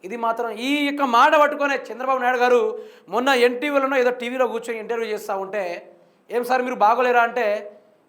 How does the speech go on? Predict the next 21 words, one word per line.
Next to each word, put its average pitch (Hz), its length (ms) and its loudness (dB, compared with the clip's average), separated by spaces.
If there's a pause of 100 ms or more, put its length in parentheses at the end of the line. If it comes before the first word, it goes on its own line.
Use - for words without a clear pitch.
(100)
"ఇప్పుడు - 300 -6
ప్రస్తుతానికి 294 440 0
బాగానే 269 300 2
ఉన్నాం, 262 200 -2 (480)
రేపు 294 180 4
బాగుంటామో 285 760 2
లేదో 277 240 -2
కూడా 269 120 -4 (100)
తెలియదు" 247 260 -2
అనుకుంటూ 226 320 -10 (140)
భయపడుకుంటూ 294 640 2
మాట్లాడిన 247 360 -2 (520)
దృశ్యాన్ని 277 400 -2
మనం 254 160 -4
చూసాము. 190 300 -12 (380)
అంటే 196 280 -8
చంద్రబాబు 220 380 -6
నాయుడు 196 220 -2
గారు 214 100 -8
జగన్మోహన్ 208 720 -6
రెడ్డిని 190 200 -8